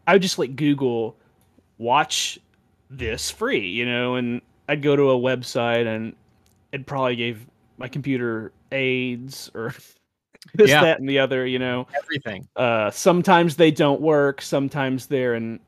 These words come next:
Speaker 1: different languages, but I, I, yeah, I watched a, a lot of illegal stuff online. Not
Speaker 2: Well, I watched
Speaker 1: themed,
Speaker 2: a
Speaker 1: not
Speaker 2: live
Speaker 1: themed illegal stuff, but just stealing it.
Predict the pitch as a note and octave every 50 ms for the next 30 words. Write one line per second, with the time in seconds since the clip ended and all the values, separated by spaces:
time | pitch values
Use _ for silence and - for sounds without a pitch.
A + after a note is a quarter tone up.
0 | _ _ - D#3 C3+ - B2+ A2+ G#2 A#2 A#2+ B2 A#2+ A#2+ A#2+ A#2 A#2 A#2+ A#2 A2+
1 | A2 A2 A2 - _ - G#2 G2 F#2 - - _ - _ _ _ _ _ _ _
2 | _ _ _ _ _ _ _ E3+ F#3 F#3+ C3+ - - - _ - C3+ E3+ G#3+ G3+
3 | G#3 A3 A3 D#3+ A2 C3 D3+ F3+ G3+ - - - - _ - _ _ A2+ - -
4 | C#3+ C3+ B2+ B2 C3+ D3+ D#3+ E3 D3 C3 B2 A#2+ - _ _ _ _ _ _ _
5 | _ _ - C#3 A#2+ B2+ C#3+ D3 D3+ C#3+ D3 C3 A#2 - - - D3 C3+ C3 -
6 | B2 A#2 A2 A2 A2 A2 A2+ A2 G#2 G2 F#2+ G#2+ B2 _ _ _ _ _ _ _
7 | _ _ _ _ _ _ - - D#3 D#3 - - _ _ _ _ - D#3+ D#3+ D3
8 | D3 D3+ D#3+ E3 E3+ E3+ E3+ A3 A3+ A3+ A3 G#3 G#3 A#3+ A#3 A3+ C#3+ - A3+ A3
9 | A3 A3 G#3 F#3 D#3+ C#3+ C#3+ C3 B2+ B2 B2 - - A#2 G2+ G#2 - _ A2 G2+
10 | A#2 - - - - - A#2+ A2+ G2+ F#2 F2+ - - -